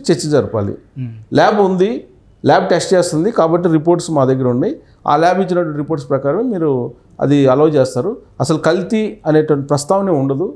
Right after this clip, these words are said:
Speaker 1: అవకాశమే రాదు, ఎప్పటికప్పుడు ట్యాంకర్స్ని చెక్ చేస్తారు కాబట్టి ఏం చెప్తున్నాను. ప్రభుత్వం ఏం చెప్తుంది? "ల్యాబే లేదు" అని అంటుంది. అంటే దాని అర్థం ఏంటంటే, ల్యాబ్ లేదని అంటే అర్థం ఏంటంటే సోఫిస్టికేటెడ్ ల్యాబ్ అంటే ఇప్పుడు ప్రాథమికంగా కల్తీ జరిగింది లేదు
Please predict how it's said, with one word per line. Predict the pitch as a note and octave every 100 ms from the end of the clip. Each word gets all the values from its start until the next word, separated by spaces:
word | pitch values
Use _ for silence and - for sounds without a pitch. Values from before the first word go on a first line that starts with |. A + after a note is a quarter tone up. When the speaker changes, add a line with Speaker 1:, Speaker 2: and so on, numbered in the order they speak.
| -
Speaker 1:
అవకాశమే | B2+ C#3+ F#3 F3+ G#3+
రాదు, | D3 D3 D3+ F3 - - _ _ -
ఎప్పటికప్పుడు | C#3+ E3 D#3+ D3
ట్యాంకర్స్ని | D3 D3 D3 C#3 D3 B2+ A#2+
చెక్ | - - C#3 C#3
చేస్తారు | C#3+ B2+
కాబట్టి | A#2+ B2 G#3
ఏం | G3+ C#3 C#3
చెప్తున్నాను. | A#2 - G#2+ G2 - _ _ -
ప్రభుత్వం | D3+ G3+ G#3 G#3+
ఏం | G3
చెప్తుంది? | F#3 F3+ F3 F3 F3+ F3+ - -
"ల్యాబే | - C#3 F#3 G#3
లేదు" | G#3 D#3+ D3 E3
అని | C3+
అంటుంది. | G#2 - - - _ _ _ _ -
అంటే | C3
దాని | C#3 C#3
అర్థం | B2 D3 G#3
ఏంటంటే, | F#3+ E3 D3
ల్యాబ్ | F#3 C#3+ D3 D#3
లేదని | D#3 D3 C3
అంటే | B2+ A#2 A2+
అర్థం | - A2 A#2+ D#3
ఏంటంటే | C#3+ A#2+ A2 D#3 C4 - - _ -
సోఫిస్టికేటెడ్ | D#3 D#3 A3+ B3 F#3 E3 C#3+
ల్యాబ్ | G#2+ G2+ -
అంటే | E3
ఇప్పుడు | F#3 D#3
ప్రాథమికంగా | B2 B2+ D3 G3+ G#3 G#3 F#3+ F#3+
కల్తీ | D3+ D#3 F#3
జరిగింది | E3 D#3+ D3+ D3+ D3+
లేదు | C#3 B2 B2 B2